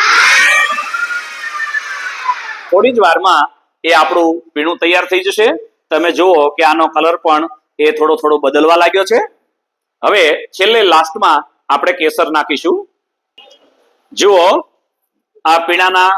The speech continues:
કલરમાં પણ ફેરફાર થઈ રહ્યો છે, ખૂબ જ ગરમ છે. હવે આપણે, અ, બેનને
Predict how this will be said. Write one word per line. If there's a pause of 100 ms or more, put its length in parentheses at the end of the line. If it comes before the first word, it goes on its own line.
(120)
કલરમાં
પણ
ફેરફાર
થઈ
રહ્યો
છે,
ખૂબ
જ
ગરમ
છે. (640)
હવે
આપણે, (320)
અ,
બેનને